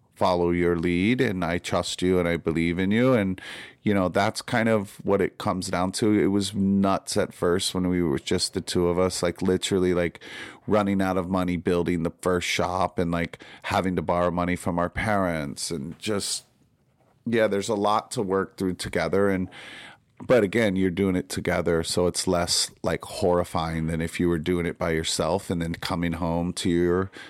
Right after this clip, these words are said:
significant other and being like, "Everything's fine." It's like, at least she knows and I know, like, what the situation is, and we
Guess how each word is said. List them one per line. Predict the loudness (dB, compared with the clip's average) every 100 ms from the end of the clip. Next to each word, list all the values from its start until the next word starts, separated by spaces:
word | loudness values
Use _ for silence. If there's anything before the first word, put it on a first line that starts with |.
| -8
significant | -2 0 0 -2 -4 -2 2
other | 2 4 4
and | 2
being | 0 0
like, | -2 -2
"Everything's | 0 2 2 0 -2
fine." | -2 0 2 0 -2 -4 -10 _ -2
It's | 2
like, | 2 0 -10 -12 2
at | 2
least | 4 4 6 4 0
she | 0 2 2
knows | 4 4 4 4 2 -2 -4 -10 _ _ 0
and | 2
I | 4 4
know, | 4 4 4
like, | 2 0 -2 -6
what | 2 2 2 0
the | 2
situation | 2 2 2 4 2 2 2
is, | 4 4 4 4
and | 0 2
we | 2 4 2